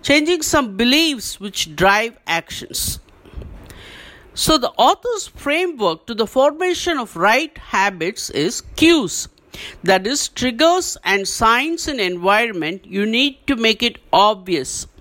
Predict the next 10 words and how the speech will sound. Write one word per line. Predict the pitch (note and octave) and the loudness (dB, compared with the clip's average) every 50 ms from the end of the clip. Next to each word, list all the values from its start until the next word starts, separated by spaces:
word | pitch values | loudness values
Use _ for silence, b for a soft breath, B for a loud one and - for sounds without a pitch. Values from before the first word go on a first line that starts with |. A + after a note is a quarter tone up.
| - _ B B B B B B B B B B B | -20 _ B B B B B B B B B B B
Cravings, | - C4+ E4 F4+ F#4 D4+ C#4+ G#3+ E3 C#3+ - - - - _ _ _ _ _ B B B B B B B - | 2 4 4 4 4 2 0 -2 -2 -4 -6 -8 -10 -10 _ _ _ _ _ B B B B B B B 2
motivation | F#3+ G3+ A3 G#3+ A3 B3 A#3 B3 C4 D4+ E4+ E4+ - - B3 A3 A#3 C4+ - | 4 4 4 4 2 0 2 4 4 4 4 2 0 0 -2 -2 -2 -2 -4
to | - B3+ | -6 -6
pursue, | A#3 - A#3+ A#3+ A3+ - - - E4 E4+ E4+ C#4 G3 D#3 - _ _ _ _ _ | -4 -2 -2 -2 -2 -2 -2 2 2 4 4 2 0 -2 -6 _ _ _ _ _
you | - G3 A#3 | 0 0 2
need | B3 B3+ D4+ D#4+ D#4 - - | 4 4 2 2 0 -2 -2
to | D#4 B3 | -2 2
make | A3+ A#3+ B3 C4 A#3 A3 | 2 2 2 0 -4 -4
the | G#3+ G3+ | -2 -2
habits | G3 - - G#3 F#3+ G#3 A3 G3+ G#3+ C4 B3 - - - - - - | -2 -2 -2 -2 0 0 0 -2 -4 -6 -6 -6 -6 -6 -6 -6 -8